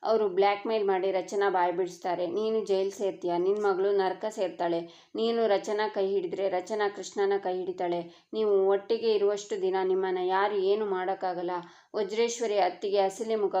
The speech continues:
ಗೊತ್ತಿರೋ ಹೊರಗಿನ ವ್ಯಕ್ತಿ ಅಂದ್ರೆ ನೀನು. ಆ ಮುಖನ ರಚನಾಗೂ ಪರಿಚಯ ಮಾಡ್ಬೇಕು. ವಜ್ರೇಶ್ವರಿ ಬಲೆಯಿಂದ ರಚನಾನ ಹೊರಗ್ ಕರ್ಕೊಂಡ್ ಬರ್ಬೇಕು. ನಿನ್ನ ಕೈ ಮುಗಿತೀನಿ, ರಚನಾನ ಒಂಟಿಯಾಗ್ ಬಿಡ್ಬೇಡ ಅಪ್ಪ ಅಂತ ಅವ್ನ್ ಕೈನ ಹಿಡ್ಕೋತಾರೆ ಮನೋಹರ್.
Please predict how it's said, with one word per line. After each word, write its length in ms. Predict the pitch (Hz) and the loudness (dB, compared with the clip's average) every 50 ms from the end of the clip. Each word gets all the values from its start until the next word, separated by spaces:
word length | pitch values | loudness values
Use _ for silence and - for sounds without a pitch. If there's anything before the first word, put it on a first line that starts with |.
| 180 | 0
ಗೊತ್ತಿರೋ 380 | 170 196 180 175 - 208 190 196 | 0 -2 -2 0 -2 0 0 0
ಹೊರಗಿನ 380 | 185 196 202 202 196 208 226 220 | 0 0 0 0 0 0 0 2
ವ್ಯಕ್ತಿ 300 | 202 196 - - - 190 | 2 0 0 -2 -4 -2
ಅಂದ್ರೆ 220 | 180 175 175 190 190 | -2 0 0 0 0
ನೀನು. 280 | 190 185 185 180 175 175 - - | 2 2 2 2 0 -2 -2 -2
ಆ 120 | - 196 196 | 0 0 0
ಮುಖನ 380 | 196 196 196 190 208 208 208 202 190 180 - - - _ _ _ | 2 0 0 2 2 2 2 2 0 -2 -6 -12 -20 _ _ _
ರಚನಾಗೂ 540 | - 214 214 202 - 240 233 233 233 214 220 | -2 -2 -2 0 0 -2 0 0 2 0 0
ಪರಿಚಯ 400 | - 214 190 190 180 - 214 202 | 0 0 0 0 -2 -2 -2 0
ಮಾಡ್ಬೇಕು. 480 | 196 190 185 180 175 185 180 180 - 170 170 | 2 2 0 0 -2 -2 -4 -4 -4 -4 -2
ವಜ್ರೇಶ್ವರಿ 600 | - 202 190 196 214 220 220 220 - 226 208 202 | -2 -2 -4 0 0 0 0 0 -2 -2 -2 0
ಬಲೆಯಿಂದ 460 | 190 185 185 180 190 190 185 180 190 180 175 170 - - - - _ - | 0 0 0 0 2 0 0 2 2 2 0 0 -4 -14 -20 -20 _ -4
ರಚನಾನ 460 | 214 208 214 233 226 220 214 208 196 190 | -4 -2 0 0 0 2 2 4 2 2
ಹೊರಗ್ 300 | 190 190 196 190 190 190 | 2 2 0 0 0 -2
ಕರ್ಕೊಂಡ್ 380 | - 196 185 185 - 202 208 202 | -2 -4 -4 -2 -4 -2 0 2
ಬರ್ಬೇಕು. 380 | 196 180 165 180 185 180 - 175 175 | 0 0 0 -2 -4 -2 -2 0 0
ನಿನ್ನ 260 | 180 190 196 196 202 | 2 2 4 2 2
ಕೈ 200 | 196 - 202 202 220 | 2 0 -2 0 0
ಮುಗಿತೀನಿ, 600 | 226 220 214 202 202 202 196 196 185 180 175 175 175 175 - - - _ - | 0 -2 -2 -2 -4 -4 -2 0 2 2 2 2 -2 -4 -12 -20 -20 _ -2
ರಚನಾನ 440 | 202 214 214 240 233 233 226 214 208 196 190 | -2 -2 -2 -2 0 0 2 2 4 4 4
ಒಂಟಿಯಾಗ್ 480 | 190 190 208 214 - 220 208 190 180 | 4 2 0 -2 0 0 0 0 2
ಬಿಡ್ಬೇಡ 320 | 180 190 175 175 202 202 202 190 | 0 -2 0 0 0 2 2 2
ಅಪ್ಪ 180 | 185 185 - - 175 175 | 2 0 0 0 0 2
ಅಂತ 240 | 175 175 180 175 185 185 180 170 - - - _ | 2 0 0 0 0 0 0 -2 -6 -16 -20 _
ಅವ್ನ್ 200 | - - 214 208 196 | -4 -2 -2 -2 0
ಕೈನ 300 | 202 208 208 214 214 208 202 | 0 0 0 2 2 2 2
ಹಿಡ್ಕೋತಾರೆ 600 | 185 190 175 175 - 196 185 - 180 175 180 180 | 0 0 -4 -4 -6 -6 -2 -2 -2 0 0 0
ಮನೋಹರ್. 440 | 180 180 175 175 175 170 165 165 | 0 2 0 0 0 0 -2 -4